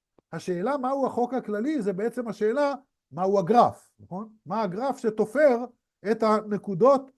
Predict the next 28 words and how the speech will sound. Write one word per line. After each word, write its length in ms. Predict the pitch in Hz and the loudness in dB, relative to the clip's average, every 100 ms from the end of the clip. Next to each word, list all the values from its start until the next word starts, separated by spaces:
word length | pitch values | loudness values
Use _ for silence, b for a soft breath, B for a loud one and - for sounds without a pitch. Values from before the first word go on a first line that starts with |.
| _ | _
שבהן, 580 | - 180 175 180 190 180 - _ _ _ - | -8 -4 -2 -2 -4 -8 -18 _ _ _ -14
אה, 160 | 160 160 | -12 -6
צפיתי. 520 | - 185 254 240 - - _ _ _ _ _ _ _ _ _ _ _ | -2 2 2 0 -6 -16 _ _ _ _ _ _ _ _ _ _ _
עכשיו 260 | - 127 - | -10 -8 0
פה 160 | 277 | 0
שימו 280 | 277 269 294 | 2 0 2
לב, 200 | 302 170 - _ _ _ _ _ 131 | 4 2 0 _ _ _ _ _ -14
הגרף 380 | 131 185 262 | -6 0 0
שכל 540 | - 190 190 214 208 185 - _ _ | 0 -2 2 2 2 -4 -12 _ _
פיזיקאי 440 | 175 160 190 190 | -8 -6 -4 -4
מתחיל 400 | 180 170 - 190 | -4 -6 -4 -2
יגיד 280 | 175 123 127 | -2 -4 -6
לכם, 320 | 135 165 226 247 | -8 -8 -10 -10
כל 140 | 160 | -10
מי 100 | 165 | -10
שהעתיק 540 | 151 147 143 160 175 175 | -8 -4 -4 -6 -8 -8
אי 140 | 160 | -8
פעם 300 | 165 160 147 | -8 -10 -8
מעבדה 520 | 151 135 135 156 143 - b b | -8 -6 -4 -2 -2 -4 b b
בפיזיקה 500 | 139 180 185 160 156 | -12 -8 -8 -6 -4
יגיד 320 | 143 127 143 | -4 -4 -8
לכם, 300 | 156 185 277 302 _ _ _ _ _ | -8 -6 -8 -10 _ _ _ _ _
ש-, 440 | - 165 160 165 165 | -10 -6 -4 -4 -8
שהגרף 1000 | - 156 156 160 - 156 139 196 294 277 | -10 -6 -4 -4 -8 -10 -4 -2 -2 -2
הוא 140 | 202 | -2
הקו 220 | 190 185 202 214 | -2 -2 -4 -4
הישר 320 | 202 208 196 | -4 -2 -2
הזה. 220 | 185 | -4